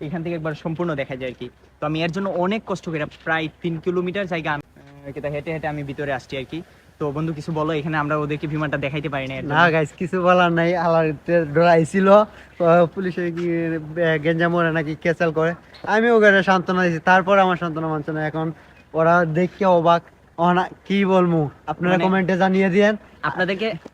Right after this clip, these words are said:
Speaker 1: সরাসরি বিমানটা দেখাইতে হইলে আমাদের আরো মিনিমাম দুই ঘন্টা সময় ওয়েট করা লাগবে, but এত, এতক্ষণ সময়, গাইস, প্রচন্ড রোদ,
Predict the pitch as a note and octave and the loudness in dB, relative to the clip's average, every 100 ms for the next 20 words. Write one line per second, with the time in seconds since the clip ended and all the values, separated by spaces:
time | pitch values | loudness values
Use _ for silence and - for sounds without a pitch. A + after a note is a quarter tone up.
0 | - G3 F#3 F#3 G3 F#3 G3 F#3 G3 E3+ | -10 -2 -2 0 -2 -2 0 -2 -2 -4
1 | E3 D#3+ D#3+ D3+ C#3 C#3 C3+ C#3 C#3 C#3+ | -4 -4 -4 -4 -4 -6 -6 -6 -8 -8
2 | D3 C#3+ D3+ D3 D3+ D#3 E3 D#3+ C3+ C#3 | -8 -6 -6 -4 -4 -6 -6 -6 -4 -8
3 | - C3 A#2 A#2 B2+ B2+ - C#3+ C#3+ C#3+ | -8 -8 -8 -10 -12 -12 -10 -10 -8 -8
4 | C#3+ D3 D3 D#3 D#3 D#3+ C#3 C3+ - - | -8 -10 -6 -6 -6 -6 -4 -8 -10 -10
5 | - F3 F3 F#3+ F3+ D#3+ D3+ | -8 -6 -4 -4 -4 -4 -4